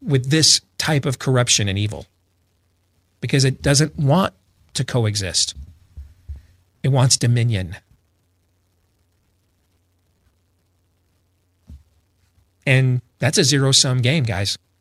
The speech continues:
Dominion is a zero-sum game. Let's get to buy, sell, or hold. One of our favorite segments brought to you today by Patriot Mobile. Did you know there's only four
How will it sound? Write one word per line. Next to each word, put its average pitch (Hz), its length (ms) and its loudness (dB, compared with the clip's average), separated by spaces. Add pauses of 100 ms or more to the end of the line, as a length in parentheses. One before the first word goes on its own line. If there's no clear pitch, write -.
(360)
Dominion 147 560 2
is 131 140 -2
a 127 80 0
zero-sum 95 920 -4 (220)
game. - 180 -14 (2250)
Let's 175 120 2
get - 200 -2
to 254 520 4
buy, 233 540 2
sell, 233 280 4
or 214 100 2
hold. 220 520 4 (1300)
One 170 140 4
of 156 60 4
our 143 80 2
favorite 147 300 2
segments 170 380 2
brought 151 260 2
to - 80 2
you 143 40 4
today 143 180 2
by 131 160 2
Patriot 147 460 0
Mobile. 139 320 2
Did 131 160 0
you 180 80 4
know 165 100 4
there's 156 160 2
only 135 160 2
four 143 500 2